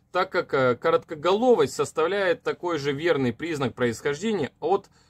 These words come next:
короткоголового типа Центральной Европы, как голубые глаза –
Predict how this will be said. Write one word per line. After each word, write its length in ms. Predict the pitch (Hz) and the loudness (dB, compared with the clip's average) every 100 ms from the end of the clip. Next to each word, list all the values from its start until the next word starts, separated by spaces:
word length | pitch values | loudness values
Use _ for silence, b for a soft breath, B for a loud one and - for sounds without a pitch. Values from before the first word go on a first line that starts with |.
| b | b
короткоголового 840 | - 170 165 135 120 131 180 175 135 | 0 0 0 -4 0 2 2 2 2
типа 320 | 123 190 135 | 0 -4 -4
Центральной 600 | 120 123 110 156 175 160 | -2 -4 0 0 0 -2
Европы, 760 | 131 139 120 110 113 107 110 b b | -4 -4 -4 0 0 0 -4 b b
как 180 | - 139 | -4 0
голубые 540 | 120 123 127 123 226 | 2 2 0 0 0
глаза – 540 | 175 123 110 110 113 | 2 2 2 2 0